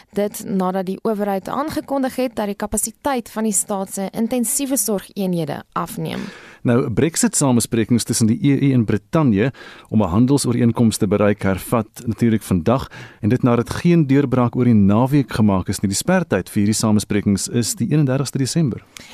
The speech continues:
Speaker 1: En die groot kwaalpunte draai om vissersregte, mededingingsregulasies en hoe 'n ooreenkoms tussen die E U en Brittanje afgedwing gaan word.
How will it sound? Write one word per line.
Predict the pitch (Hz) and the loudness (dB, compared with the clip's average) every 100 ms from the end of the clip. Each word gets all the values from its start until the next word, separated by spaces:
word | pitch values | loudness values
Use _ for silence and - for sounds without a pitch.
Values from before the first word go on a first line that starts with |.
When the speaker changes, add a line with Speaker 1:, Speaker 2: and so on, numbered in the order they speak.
| - | -10
Speaker 1:
En | 254 | -6
die | 277 | -4
groot | - 320 - | -4 -6 -4
kwaalpunte | 294 285 277 285 262 277 | -2 -2 -2 -4 -2 -4
draai | 220 202 214 - | -2 -2 -2 -2
om | 220 226 | -2 -2
vissersregte, | - - 277 285 285 240 220 226 220 240 233 | -6 -8 -4 -4 -4 -4 -4 -6 -4 -4 -2
mededingingsregulasies | 208 202 220 214 220 214 208 214 214 190 175 190 226 214 - - | -2 -2 -2 -2 -2 -2 -4 -6 -4 -4 -2 -4 -4 -4 -4 -4
en | 214 180 | -2 0
hoe | 190 247 | 0 -2
'n | |
ooreenkoms | - 240 226 220 220 202 | -2 -4 -4 -4 -2 -4
tussen | - 262 247 | -2 -4 -2
die | 240 220 | -2 -2
E | 202 196 | -2 -2
U | |
en | - 208 | -4 -4
Brittanje | 202 190 202 196 - - | -4 -6 -4 -4 -6 -6
afgedwing | 240 - 240 185 190 180 | -6 -6 -4 -2 -4 -2
gaan | 190 170 | -4 -2
word. | 170 214 - | -4 -4 -8